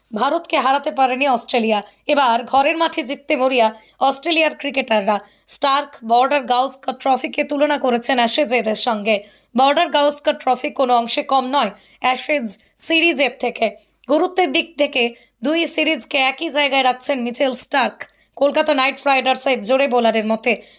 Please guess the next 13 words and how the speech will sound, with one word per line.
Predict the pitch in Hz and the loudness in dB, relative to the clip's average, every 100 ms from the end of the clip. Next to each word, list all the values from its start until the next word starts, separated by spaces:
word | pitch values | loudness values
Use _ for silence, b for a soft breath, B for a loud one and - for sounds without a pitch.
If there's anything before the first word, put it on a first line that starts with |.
| B | B
ভারত | 226 262 320 | 0 0 0
পাকিস্তান | - 311 330 330 311 | -2 -2 -2 -4 -4
সিরিজ | 302 302 294 220 | -2 -2 -2 0
বন্ধ | 233 269 | 0 2
হওয়ার | 285 262 294 | 2 2 0
পর | - 277 220 B B B | 2 2 2 B B B
গত | 262 262 | 0 2
দু | 311 302 | 0 2
দশক | 285 285 294 294 | 2 2 -2 -2
ক্রিকেট | 294 311 320 - | -4 -2 -4 0
প্রেমীদের | 277 311 294 269 | -2 0 0 0
আকর্ষণের | 247 269 240 302 277 | 2 0 -2 -2 -4
কেন্দ্রে | 269 285 233 233 | -2 -2 0 -2